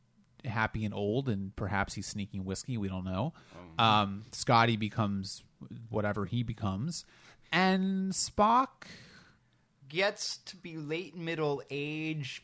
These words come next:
Speaker 2: but that's a, because he's so much older, even though it, he is going rapidly, he's probably more akin to somebody, you know, in their late sixties who is still, you know, in perfect, in as perfect health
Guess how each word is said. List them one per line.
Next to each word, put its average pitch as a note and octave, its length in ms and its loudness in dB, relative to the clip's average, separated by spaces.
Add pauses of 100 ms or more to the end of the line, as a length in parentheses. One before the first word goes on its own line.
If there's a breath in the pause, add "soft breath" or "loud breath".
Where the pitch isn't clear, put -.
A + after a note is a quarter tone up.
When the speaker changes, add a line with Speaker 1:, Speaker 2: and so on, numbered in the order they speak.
(160)
Speaker 2:
but D3 360 2 (160)
that's F3 400 6
a, F3+ 60 -4 (160)
because F3+ 260 0
he's F#3+ 200 -4
so G3+ 180 2
much F3+ 240 -2
older, F#3 340 2
even D#3+ 280 -4
though D#3 160 2
it, C#3+ 100 0
he D#3 360 -2
is C#3 260 -4 (140)
going C3 260 2
rapidly, B2+ 580 2
he's A#2+ 480 -6 (640 soft breath)
probably B3+ 320 4
more F#3 200 6
akin E3 260 -2
to D3 80 -4
somebody, C#3+ 420 0
you C3+ 140 -2
know, C3 160 -2
in B2+ 100 -2
their B2+ 140 0
late A#2 260 -6
sixties - 640 -6
who B2 140 -6
is B2+ 80 -6
still, G3 440 0
you E3 120 -2
know, C#3 360 2
in D3 180 -2
perfect, C3+ 560 -4
in D#3+ 340 -2
as C#3+ 140 -2
perfect C3+ 400 -2
health C3 240 -2